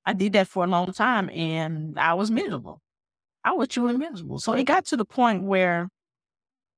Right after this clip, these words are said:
I think probably in my, ooh, my early twenties, it got to the point where I was like, "You know what?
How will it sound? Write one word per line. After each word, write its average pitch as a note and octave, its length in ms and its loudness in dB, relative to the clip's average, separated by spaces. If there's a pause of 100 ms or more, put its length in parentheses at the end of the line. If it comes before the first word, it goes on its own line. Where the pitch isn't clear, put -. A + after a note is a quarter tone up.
(880)
I A#3 80 2
think C#4 240 2
probably A#3 540 4 (1600)
in G3 140 4
my, F3 520 4 (1500)
ooh, A#3+ 100 -2
my E3 200 -2
early A#3 260 4
twenties, G3 480 0
it F3+ 120 -2
got F#3+ 240 4
to - 100 -12
the F3+ 80 -4
point F3+ 280 0
where D#3+ 140 4
I - 20 2
was F3 120 -4
like, - 180 -4
"You C#4 120 -4
know C#4 120 -2
what? - 200 -6